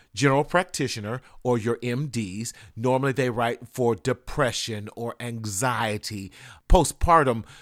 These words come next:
for, for those who are having babies or something like that. In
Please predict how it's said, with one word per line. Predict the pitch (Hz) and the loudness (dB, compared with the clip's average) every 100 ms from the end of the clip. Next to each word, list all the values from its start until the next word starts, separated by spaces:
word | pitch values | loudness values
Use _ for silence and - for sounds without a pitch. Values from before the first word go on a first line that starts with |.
| - | -20
for, | _ 151 135 127 | _ 6 8 6
for | - 135 | 4 4
those | 131 135 135 | 6 4 4
who | 127 | 0
are | |
having | 107 139 131 120 117 | 2 2 2 0 -4
babies | 113 135 139 127 104 110 110 | -4 2 4 4 2 -2 -4
or | |
something | - 131 117 | -4 -4 -4
like | 113 107 | -8 -8
that. | - 110 - - - _ | -6 -6 -8 -18 -20 _
In | 143 143 | -2 -2